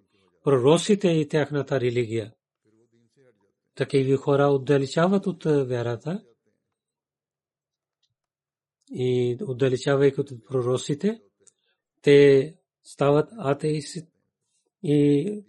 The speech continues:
и изоставят, е, в религиите. Ислям показва правия път към, на тези хора, които вършат грехове. И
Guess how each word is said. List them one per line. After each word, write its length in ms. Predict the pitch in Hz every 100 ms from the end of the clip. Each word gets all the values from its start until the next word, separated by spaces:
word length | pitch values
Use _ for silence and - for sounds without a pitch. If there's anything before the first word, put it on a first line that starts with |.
| 214 _ 202 90 _ 147 196 202 190 _
и 240 | 233 170 147 _ _ _ _ _ 240 - _
изоставят, 840 | 147 143 139 170 185 202 190 -
е, 140 | 156 139
в 60 | - - - _ 214 165
религиите. 760 | 127 131 113 123 117 165 202 _ _ _ _ _ _ _ _ _ _ _ - - -
Ислям 480 | 117 131 131 131 123
показва 800 | 131 135 139 147 151 143 131 - _
правия 400 | 131 120 127 -
път 200 | 131 - _ _ _
към, 400 | 127 120 120 127
на 180 | 120 117
тези 360 | 131 117 117
хора, 380 | 113 - 123 160
които 400 | 160 135 - 131
вършат 320 | 120 127 139 113
грехове. 560 | 123 113 131 127 131 - 101 104 104 98 92 185 131 85 _ _ _ _ _ -
И 440 | 131 135 175 196